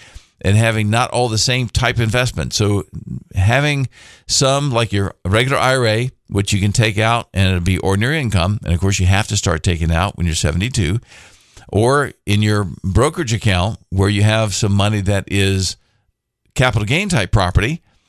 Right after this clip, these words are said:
And before you have to start taking out your required minimum distribution, that's a great place to make your gifts from, 'cause you're gonna make it with appreciated property, and you'll save taxes doing that. And we can help clients with all those kind of, we do help clients with that, those kind of techniques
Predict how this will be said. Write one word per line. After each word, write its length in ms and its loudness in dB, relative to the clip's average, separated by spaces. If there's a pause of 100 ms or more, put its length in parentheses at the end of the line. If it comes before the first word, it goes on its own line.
(200)
And 240 2
before 300 0
you 80 0
have 120 -2
to 100 -6
start 260 0
taking 300 0
out 160 -2
your 100 0
required 400 0
minimum 260 0
distribution, 540 -2
that's 220 -2
a 40 0
great 440 -2
place 320 2
to 420 -2
make 300 0
your 80 0
gifts 340 -2
from, 380 -2 (400)
'cause 180 2
you're 60 2
gonna 100 2
make 220 0
it 80 -4
with 120 0
appreciated 600 -2
property, 380 2
and 60 -2
you'll 80 -2
save 300 -2
taxes 480 0
doing 240 0
that. 240 -2
And 80 -4
we 80 0
can 140 -2
help 300 2 (120)
clients 380 0
with 100 -2
all 140 2
those 220 -2
kind 180 -2
of, 40 -8
we 100 0
do 240 0
help 260 -2
clients 320 -2
with 100 -2
that, 220 -2 (260)
those 180 2
kind 160 0
of 80 -2
techniques 580 -2